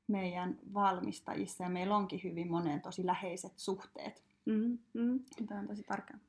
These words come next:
Speaker 2: Joo, ja se, se tietysti tulee siitä, että me kaikki nämä tuotteet, mitä me tuodaan niinku markkinoille, niin me tehdään ne niin kuin me tehtäisiin itselle.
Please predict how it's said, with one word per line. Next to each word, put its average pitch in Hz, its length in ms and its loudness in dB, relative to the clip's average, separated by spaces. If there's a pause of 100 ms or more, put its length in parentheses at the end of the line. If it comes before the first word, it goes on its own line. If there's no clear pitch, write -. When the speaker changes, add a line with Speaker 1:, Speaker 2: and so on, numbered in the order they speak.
(200)
Speaker 2:
Joo, 330 120 12
ja 302 140 12
se, 262 300 4
se - 120 -2
tietysti 226 480 2
tulee 220 200 8
siitä, 202 320 4
että 160 140 2
me 165 260 6
kaikki 247 340 6
nämä 151 200 6
tuotteet, 147 420 2
mitä 147 220 2
me 147 100 4
tuodaan 143 540 2
niinku 131 400 -2 (300)
markkinoille, 143 760 -2
niin 156 320 0
me 165 100 4
tehdään 160 460 2
ne 151 80 2
niin 147 240 2
kuin 143 220 -2
me 143 80 0
tehtäisiin - 460 -12
itselle. - 400 -14